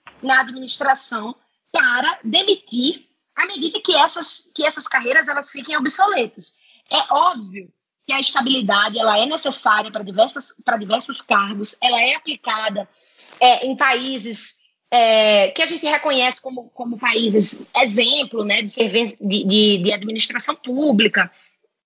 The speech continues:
e et cetera e tal. Mas ela não pode ser uma desculpa, uma escusa para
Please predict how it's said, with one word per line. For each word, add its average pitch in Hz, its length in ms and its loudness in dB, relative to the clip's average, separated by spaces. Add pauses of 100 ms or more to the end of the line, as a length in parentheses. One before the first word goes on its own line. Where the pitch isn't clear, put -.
(260)
e - 120 0
et 247 100 -6
cetera 285 260 -2
e - 60 -4
tal. 208 240 -2 (280)
Mas 302 200 0
ela 330 140 0
não 403 180 0
pode 233 540 0
ser 226 480 0
uma 285 220 0
desculpa, 254 680 -4
uma 294 140 -6
escusa 254 680 -4 (560)
para 254 580 -2